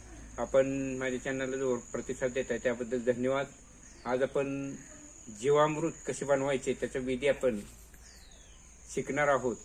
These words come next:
त्याच्यामध्ये आपण इथं काय काय पदार्थ घेतलेले आहेत बघा. जीवामृतमध्ये आपण इथं एक अर्धा पाटी शेण घेतलेलं आहे, त्यानंतर गूळ, एक किलो गूळ घेतलेला आहे, त्यानंतर डाळीचं पीठ घेतलेलं आहे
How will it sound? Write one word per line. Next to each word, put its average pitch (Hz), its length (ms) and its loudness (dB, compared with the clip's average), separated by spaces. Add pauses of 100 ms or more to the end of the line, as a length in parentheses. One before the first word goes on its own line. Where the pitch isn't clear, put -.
(840)
त्याच्यामध्ये 147 720 0
आपण 139 400 -2
इथं 135 320 -2
काय 135 260 2
काय 139 140 2
पदार्थ 131 380 4
घेतलेले 127 420 2
आहेत 135 160 8
बघा. 117 200 2
जीवामृतमध्ये 135 960 4 (460)
आपण 123 240 -4
इथं 127 200 -2
एक 135 340 2
अर्धा 123 760 0
पाटी 135 260 2
शेण 139 300 2
घेतलेलं 135 380 2
आहे, 131 240 0 (760)
त्यानंतर 139 720 2 (720)
गूळ, 165 240 8
एक 143 320 0
किलो 143 180 2
गूळ 139 240 2
घेतलेला 139 400 2
आहे, 117 240 -2 (600)
त्यानंतर 269 540 2
डाळीचं - 400 4
पीठ 151 240 -2
घेतलेलं 135 440 0
आहे 110 220 0